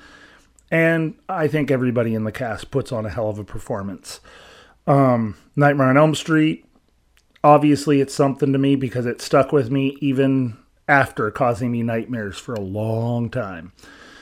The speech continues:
Um, Rob, uh, not Rob Zombie's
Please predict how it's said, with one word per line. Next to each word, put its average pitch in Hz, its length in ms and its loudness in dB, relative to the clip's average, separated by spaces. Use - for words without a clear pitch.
Um, 135 600 2
Rob, 147 500 6
uh, 143 200 6
not 110 180 -4
Rob 98 200 -4
Zombie's 104 500 -6